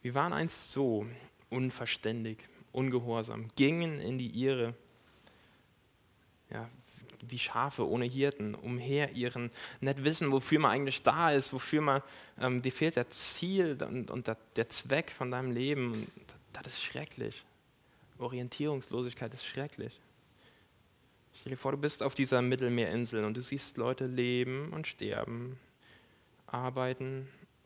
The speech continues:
und Wochenende. Und du fragst dich, wozu das Ganze? Wozu? Das ist heute nicht anders. Ja, wir fahren auf Schienen so ungesteuert unser Leben ab. Und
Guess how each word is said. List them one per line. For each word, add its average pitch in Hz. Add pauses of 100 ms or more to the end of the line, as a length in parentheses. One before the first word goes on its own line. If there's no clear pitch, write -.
(140)
und 127
Wochenende. 117 (960)
Und 123
du 127
fragst 135
dich, -
wozu -
das 262
Ganze? 101 (420)
Wozu? 175 (840)
Das 113
ist -
heute 123
nicht 107
anders. 123 (2250)
Ja, 113
wir 117
fahren 117
auf 107
Schienen 117
so 110
ungesteuert 117
unser 110
Leben 113
ab. 143 (680)
Und 110